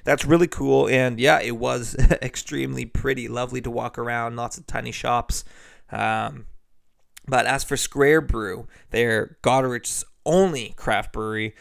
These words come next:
They opened up in two thousand seventeen. Uh, they have a lovely sp-, spot, like, very simple decor. Uh, by the looks of it, they have, you know, a bunch of games you can play, from board games to, like, an arcade basketball hoop,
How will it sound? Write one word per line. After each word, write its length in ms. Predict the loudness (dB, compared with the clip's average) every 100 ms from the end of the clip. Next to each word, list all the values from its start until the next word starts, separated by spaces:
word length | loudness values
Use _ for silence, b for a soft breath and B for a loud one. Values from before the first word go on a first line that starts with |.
| B _
They 120 | -2
opened 360 | 2 4 4 4
up 160 | 4
in 80 | 4
two 40 |
thousand 300 | 2 -2 -2
seventeen. 760 | -4 -6 -6 -4 -4 -4 -10 -12 b b _
Uh, 120 | -8
they 100 | -4
have 80 | -4
a 60 | -4
lovely 320 | -4 -4 -4
sp-, 240 | -6 -12 -14 -8
spot, 640 | -8 0 4 4 2 0
like, 160 | -8 2
very 200 | 4 4
simple 300 | 2 0 0
decor. 640 | -6 -2 2 4 4 0 B B B
Uh, 140 | -4 0
by 140 | 0
the 60 | 0
looks 260 | -2 0
of 100 | 0
it, 100 | 0
they 60 | 0
have, 420 | 0 0 -2 -6 -12
you 80 | -10
know, 160 | -10
a 40 | -2
bunch 280 | 0 0 -2
of 140 | -6
games 420 | -6 -4 -6 -10
you 60 | -12
can 140 | 2
play, 420 | 2 4 2 2
from 260 | 0 -6 -4
board 260 | -4 -4 -4
games 440 | -6 -6 -6 -8
to, 240 | -8 -8
like, 160 | -10 -12
an 80 | -6
arcade 640 | -4 -2 -2 -2 -6 -6
basketball 520 | -6 -4 -6 -4 -4 -2
hoop, 340 | -4 -4